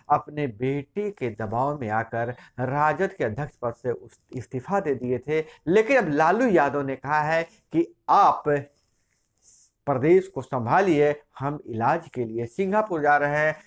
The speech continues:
तो लालू यादव के आग्रह को तो जगदानंद के लिए ठुकराना मुश्किल होगा। अब देखिए आगे क्या होता है, आगे की सारी रिपोर्ट हम बताते रहेंगे।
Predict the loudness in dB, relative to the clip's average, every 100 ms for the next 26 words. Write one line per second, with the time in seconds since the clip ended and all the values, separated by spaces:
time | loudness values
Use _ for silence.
0 | _ 4 4 6 4 4 4 4 2 2
1 | 2 4 0 0 -6 -8 -6 -4 -4 -6
2 | -8 -18 -20 _ _ _ -6 0 0 0
3 | -4 -6 -10 -4 -2 0 2 2 0 -4
4 | _ -2 4 2 4 2 2 2 0 0
5 | 0 -2 -2 0 0 -4 _ -2 0 -2
6 | -6 -10 -8 -6 -4 -6 -8 -10 -8 -8
7 | -8 -10 _ _ -4 0 2 2 2 0
8 | 0 0 0